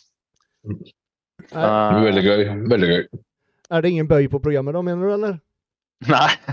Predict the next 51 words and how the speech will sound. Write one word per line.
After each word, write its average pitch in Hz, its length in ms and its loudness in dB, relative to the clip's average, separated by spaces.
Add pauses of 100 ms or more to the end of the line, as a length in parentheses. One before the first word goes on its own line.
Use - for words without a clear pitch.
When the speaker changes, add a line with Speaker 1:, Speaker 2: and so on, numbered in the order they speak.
Speaker 2:
<laughs> - 520 -4
Speaker 3:
<laughs> - 1500 -4
Speaker 2:
Men 117 120 2
jeg 117 60 4
har 117 100 0
nok 113 220 0
annet, 107 560 0
eh, 101 880 -2 (120)
annet 107 260 0
å - 40 -6
styre 95 300 0
med, 107 180 -2
så 107 200 2
det, 98 140 2 (300)
det 95 120 2
går 104 120 2
greit. 85 380 -2
Det, 107 200 0 (1200)
bøy 104 220 2
har 117 100 4
liksom 107 240 -2
vært - 180 -6
en 98 100 -6
sånn 95 180 -6
greie 92 260 0
for 95 160 0
å, 95 80 0 (1000)
det 98 60 2
er 95 60 -2
ikke 123 100 0
nødvendigvis 107 260 2
at 101 200 -2
det 98 120 2 (140)
bøy, 95 180 2 (140)
eh, 101 400 -2
har 101 180 -2
vært, - 320 -6
eh, 95 540 -4
den 104 140 -2
viktigste - 480 -2
øvelsen 95 280 -2
for 95 120 2
å 95 40 -2
bygge 95 240 2
bein, 92 240 0
men, 107 140 -2
eh, 98 640 0
noe 107 160 -4
med 101 100 0
det 95 140 4
å 98 160 2